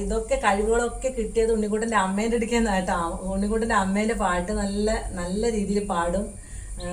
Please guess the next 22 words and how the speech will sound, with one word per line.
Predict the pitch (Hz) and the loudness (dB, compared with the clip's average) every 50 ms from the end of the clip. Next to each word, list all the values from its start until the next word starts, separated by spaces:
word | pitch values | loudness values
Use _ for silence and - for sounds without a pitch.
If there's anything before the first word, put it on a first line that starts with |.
| 180 | 0
നമുക്ക് | 185 202 208 214 214 196 | 0 2 4 6 6 6
അതൊന്ന് | 190 208 240 262 254 - 226 | 6 6 6 4 4 4 4
കേട്ട് | 190 185 196 190 202 214 185 | 4 4 4 2 0 0 -2
നോക്കാം | 165 156 143 156 156 151 160 | -2 -4 -6 -6 -6 -6 -4
ആദ്യം. | 165 170 170 170 - - - - - - - - - - - - - - - - - - - - - - - - - - - - - - - - - - - - - - - - - - - - - - - - - _ - - | -4 -4 -4 -6 -6 -10 -14 -14 -14 -12 -12 -12 -12 -12 -12 -12 -12 -10 -10 -10 -12 -12 -16 -16 -18 -16 -14 -14 -12 -12 -12 -14 -16 -16 -16 -16 -16 -16 -16 -16 -14 -14 -14 -14 -14 -14 -14 -14 -14 -14 -16 -16 -18 _ -10 -2
അപ്പൊ | 226 - 277 262 247 | 4 4 6 6 6
നമുക്ക് | 240 240 240 233 - 247 226 | 6 6 4 4 4 4 4
ബീനേച്ചു | 233 226 233 233 240 247 254 240 262 285 - 269 | 4 6 6 8 8 6 6 4 2 0 0 0
ഫാമിലി | 240 214 208 214 214 220 240 240 226 | 0 0 0 0 2 4 4 6 4
നിൽക്കുന്ന, | 214 - - 202 202 208 233 277 - - - - 196 190 | 4 2 -2 -4 -4 -4 -4 -4 -4 -6 -10 -10 -6 -2
ആ, | 190 190 185 180 180 | 0 0 0 -2 -2
ട്രീറ്റ്മെന്റ് | 185 196 208 214 214 226 226 233 247 247 233 - 320 349 - - - - | -2 -2 -2 -2 -2 0 2 2 2 2 2 2 2 2 0 -2 -2 -2
ചെയ്യാൻ | 220 196 202 214 220 233 233 240 226 | 0 2 4 4 4 4 4 4 2
വേണ്ടി | 214 214 214 220 277 320 269 214 | 2 2 2 0 0 0 0 0
അവര് | 190 190 190 226 269 - - - | 0 0 0 0 -2 -2 -4 -8
പുതിയ | - 190 175 190 208 208 202 | -8 -6 -2 0 0 0 0
എടുത്ത | 175 165 - 196 196 190 | -2 -2 -2 -2 0 0
വീടാണിത്. | 175 175 170 185 185 175 175 170 170 170 240 302 - - - - - - - - - - 185 | 0 0 -2 -2 -2 -2 -2 -2 -2 -2 -4 -6 -8 -12 -16 -18 -18 -18 -20 -14 -6 -2 0
ആ | 190 202 190 | 0 2 0
വീട് | 180 180 190 214 233 277 277 277 277 - | 0 0 0 0 2 2 2 2 0 0
നമുക്കൊന്ന് | 185 180 180 180 190 190 185 185 180 180 | -2 -2 -2 0 0 0 0 -2 -4 -4
കാണാം. | 170 170 165 165 180 208 | -6 -6 -6 -6 -6 -8